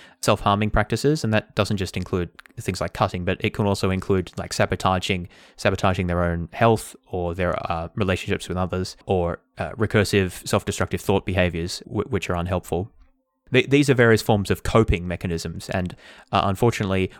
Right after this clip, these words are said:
one of the typical symptoms of depression is an inability to think rationally and a, a series of cognitive distortions, particularly about your own, uh, behaviors and, uh, and your own future.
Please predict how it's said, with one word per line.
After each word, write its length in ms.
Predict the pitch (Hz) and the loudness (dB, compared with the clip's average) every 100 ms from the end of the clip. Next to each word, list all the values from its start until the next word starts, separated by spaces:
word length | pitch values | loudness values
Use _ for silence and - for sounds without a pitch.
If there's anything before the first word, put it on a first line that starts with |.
| - | -8
one 340 | 98 101 104 | -2 2 2
of 120 | 98 | 2
the 280 | 101 92 92 - _ _ - | 2 0 -2 -8 _ _ -2
typical 320 | 117 113 95 | -2 0 -2
symptoms 420 | - 104 98 90 | 0 0 2 0
of 100 | 90 | -2
depression 420 | - - 90 - 87 | -4 -2 -2 -2 -4
is 240 | 98 92 | -4 -4
an 100 | 95 | -2
inability 500 | 113 107 98 98 95 | 0 2 2 2 0
to 80 | 92 | -2
think 220 | - 87 | -4 0
rationally 480 | 95 92 104 92 90 | 2 2 -2 -4 -2
and 240 | 90 87 | -2 -4
a, 240 | - - 101 | -4 -4 -4
a 60 | |
series 240 | - 98 92 | -2 -4 -4
of 80 | |
cognitive 400 | - 104 98 90 | -2 0 0 -2
distortions, 600 | 90 - 101 95 - 82 | -4 -2 0 0 -2 -8
particularly 400 | - - 113 104 | -6 -2 0 2
about 220 | 92 90 85 | 2 2 0
your 160 | 90 | -2
own, 200 | 87 85 - _ - | -2 -4 -10 _ -8
uh, 120 | - | -6
behaviors 500 | 87 87 92 87 87 | -4 0 0 0 -4
and, 180 | 87 85 - | -4 -6 -6
uh, 140 | 87 85 | -6 -4
and 140 | 92 85 | -4 -4
your 180 | 85 | -2
own 60 | 85 | -4
future. 420 | - 98 - 87 | -2 -4 -2 -4